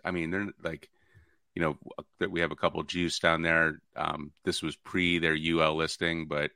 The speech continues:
um, you know, I kinda feel safe with those particular batteries. Um, we have a, uh, trying to think of the other ones down there. Um, we have a Luna. Uh, actually, we have two Luna bikes down there.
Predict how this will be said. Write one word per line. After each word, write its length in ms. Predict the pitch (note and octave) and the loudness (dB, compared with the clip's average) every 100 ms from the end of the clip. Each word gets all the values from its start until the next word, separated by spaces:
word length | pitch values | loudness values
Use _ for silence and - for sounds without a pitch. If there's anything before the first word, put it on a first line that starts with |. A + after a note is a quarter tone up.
| - | -6
um, 400 | D#2+ D2+ D2 D2+ - _ _ _ _ _ _ _ _ - | -2 -2 -4 -10 -14 _ _ _ _ _ _ _ _ -4
you 60 | |
know, 100 | D2+ | 0
I 100 | D2 | 0
kinda 240 | - E2+ D2+ | 2 0 2
feel 220 | D#2+ D2+ | 0 0
safe 320 | - D#2+ D#2 | 2 2 2
with 100 | D#2 | -2
those 380 | D#2+ D2+ - - _ _ | -2 -2 -4 -14 _ _
particular 400 | - E2 D#2+ D#2 | -12 -10 -4 -2
batteries. 640 | D2 D#2 D#2 D#2 D#2 - - _ _ _ _ _ | 2 2 4 2 0 -2 -10 _ _ _ _ _
Um, 500 | D#2 D2+ D2 C#2+ C#2+ - _ _ | 2 4 2 -2 -8 -14 _ _
we 160 | E2 D#2 | -8 -4
have 340 | D#2 D2 C#2+ - - | -4 -4 -8 -12 -6
a, 580 | D#2 D2+ D2 D2 D2 - _ _ - | -4 -2 -4 -6 -8 -14 _ _ -12
uh, 400 | D2+ D2 C#2+ D2 _ _ _ _ - | -8 -8 -8 -10 _ _ _ _ -10
trying 120 | D#2+ | -10
to 60 | D#2 | -8
think 160 | D#2 | -10
of 60 | D#2 | -8
the 80 | D2+ | -8
other 100 | D#2 | -8
ones 240 | - - | -10 -10
down 220 | - G1+ | -10 -10
there. 220 | D#2 - - _ _ _ _ _ _ _ - | -12 -14 -16 _ _ _ _ _ _ _ 2
Um, 400 | D2+ D2 D2 - | 4 4 2 0
we 140 | G2 E2+ | 6 8
have 160 | E2 | 8
a 60 | D#2+ | 8
Luna. 440 | E2 E2+ D#2+ D#2+ - - | 6 6 4 2 -4 6
Uh, 40 | |
actually, 320 | E2 D#2 - | 6 6 2
we 40 | D#2 | 0
have 120 | D2 | 0
two 180 | - E2+ | 0 0
Luna 220 | D#2+ D#2+ | 2 0
bikes 300 | D2+ D2+ - | 2 2 2
down 180 | D#2 D2+ | 0 0
there. 200 | D2+ | -2